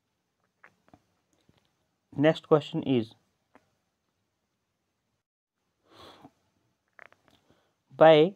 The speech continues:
su-, sustainable development goals are important? Answer is all of the above। Means reduces impact on climate change,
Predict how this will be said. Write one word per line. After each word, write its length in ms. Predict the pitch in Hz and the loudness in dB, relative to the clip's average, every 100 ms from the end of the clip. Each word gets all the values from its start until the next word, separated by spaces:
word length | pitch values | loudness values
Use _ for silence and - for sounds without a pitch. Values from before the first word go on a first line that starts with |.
| _ | _
su-, 240 | - 156 - _ _ - | -10 -8 -8 _ _ -14
sustainable 540 | - 151 160 151 165 | -8 -4 0 2 0
development 500 | 170 160 156 165 156 | 2 0 0 -4 -2
goals 280 | 143 147 147 | 0 0 0
are 180 | 143 143 - | -2 -2 -2
important? 600 | 139 139 131 127 160 185 - - | -6 -2 -4 -2 -6 -8 -12 -4
Answer 440 | 131 139 - 160 | -2 -2 -4 -6
is 260 | - 151 151 - | -4 -8 -8 -2
all 220 | 131 127 | 2 2
of 220 | 127 123 | 2 -2
the 120 | 143 - | -8 -4
above। 300 | 120 107 113 | -4 -4 -4
Means 400 | 123 147 175 175 | -2 -2 -2 -4
reduces 680 | 185 151 131 135 135 175 175 - | -4 -4 -2 -2 -2 -4 -6 -8
impact 420 | 135 123 147 151 - | -6 -2 -2 -2 -6
on 200 | 131 127 | -6 -4
climate 400 | 131 117 139 143 | -2 -2 -2 -6
change, 460 | - 156 160 - | -6 -8 -8 -16